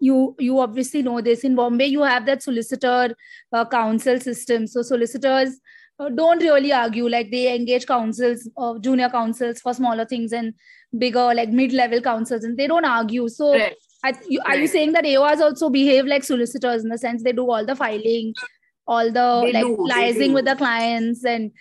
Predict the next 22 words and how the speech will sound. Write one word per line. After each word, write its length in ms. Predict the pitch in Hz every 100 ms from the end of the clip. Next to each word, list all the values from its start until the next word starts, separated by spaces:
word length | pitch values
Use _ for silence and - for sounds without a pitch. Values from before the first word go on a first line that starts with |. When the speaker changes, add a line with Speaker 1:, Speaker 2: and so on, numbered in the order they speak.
| - _
Speaker 1:
making 240 | 254 254 285
sure 220 | 277 262
that 100 | 262
the 80 | 285
counsel 400 | 285 247 247 262
is 120 | 262
paid 300 | - 247 247
on 180 | 247 254
time 340 | 247 233 240
and 120 | 233 240
stuff 220 | 240 240
like 220 | 240 233
that? 280 | 220 208 214 - _ _ _ _ _ -
And 380 | 240 240 233 240
Speaker 2:
Correct, 380 | 240 240 196 _
correct. 220 | 208 180 _ _ _
Yeah. 240 | 175 160 139 _ _
So 120 | - 262
it 180 | 294
becomes 300 | 247 302 339 285
more 220 | 262
of 80 | 302